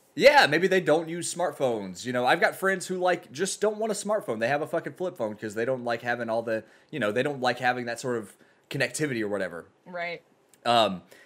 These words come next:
Speaker 1: but also, like, I, I have a smartphone, but I just don't like pho-, phone games, dude. I don't like phone games. I don't like playing them. My phone is Reddit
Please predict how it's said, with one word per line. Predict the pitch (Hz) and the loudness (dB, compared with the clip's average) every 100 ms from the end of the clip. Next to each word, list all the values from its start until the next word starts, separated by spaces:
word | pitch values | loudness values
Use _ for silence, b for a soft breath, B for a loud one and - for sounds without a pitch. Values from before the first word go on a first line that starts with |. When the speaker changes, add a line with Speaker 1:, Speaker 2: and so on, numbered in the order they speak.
| b b | b b
Speaker 1:
but | 147 185 | 0 6
also, | 202 185 233 208 | 8 6 6 4
like, | 214 208 - | 4 2 6
I, | 320 381 - - | 6 6 0 2
I | 226 | 6
have | 349 | 6
a | 277 | 4
smartphone, | - 277 302 302 | 2 2 2 6
but | |
I | 370 | 6
just | 440 - | 6 6
don't | 381 339 | 6 10
like | 339 302 | 10 10
pho-, | - 294 302 302 | 10 12 12 12
phone | 294 285 202 | 12 12 8
games, | 165 120 110 | 2 2 -4
dude. | 113 101 | -6 -2
I | 156 208 | 2 2
don't | 240 226 | 2 2
like | 214 208 | 0 0
phone | 220 190 | -2 -4
games. | 110 98 | -6 -6
I | 110 | -6
don't | 123 | -6
like | 120 - | -6 -4
playing | 208 220 220 | 2 2 2
them. | 220 214 196 b b b | -2 -4 -6 b b b
My | 156 | 2
phone | 185 226 233 | 4 4 2
is | 220 139 | 0 0
Reddit | 151 175 180 180 | 0 2 0 -4